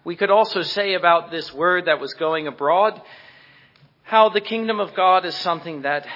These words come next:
man can never stop. It's spreading. It always is. We think, uh, perhaps the light has begun to go out, even in our own day, but it never does. It always keeps going.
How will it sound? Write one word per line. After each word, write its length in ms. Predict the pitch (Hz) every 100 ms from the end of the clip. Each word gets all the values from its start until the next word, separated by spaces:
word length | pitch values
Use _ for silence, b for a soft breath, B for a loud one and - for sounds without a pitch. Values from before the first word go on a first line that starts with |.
| B B B
man 320 | 139 147 151
can 160 | - 143
never 180 | 131 127
stop. 500 | - 113 104 101 _ _ _ _ _
It's 180 | 127 -
spreading. 520 | - - 180 170 135
It 100 | 120
always 420 | 139 214 254 226
is. 320 | 185 139 104 151
We 140 | 175
think, 360 | - 247 220 - B B B
uh, 60 |
perhaps 440 | - 160 196 202 -
the 80 | 180
light 260 | 180 208
has 100 | 180
begun 360 | - 170 196 202
to 60 |
go 220 | 180 180 170
out, 240 | 160 151
even 240 | 160 190
in 140 | 185 165
our 140 | 165
own 180 | 180 185
day, 140 | 151
but 200 | 120 156 160
it 160 | 180 190
never 280 | 254 254 185
does. 500 | - 190 180 143 170
It 80 | _ -
always 480 | 202 285 269 208 -
keeps 260 | 165 147
going. 420 | - 170 208 180